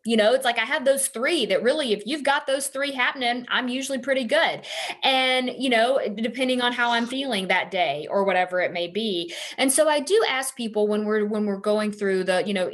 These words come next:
whether it be, you know, intensive therapy or more of like an online coaching situation, the love languages come into play, because I think it's a really helpful, just, you know, snapshot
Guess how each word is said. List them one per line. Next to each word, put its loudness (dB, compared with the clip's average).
whether 4
it -4
be, -2
you -2
know, -2
intensive -2
therapy 2
or -2
more 2
of 2
like 2
an -4
online -2
coaching -4
situation, -2
the 4
love 4
languages 0
come -2
into -4
play, 0
because -4
I 2
think -4
it's -2
a 0
really -2
helpful, -2
just, 0
you -2
know, 0
snapshot 0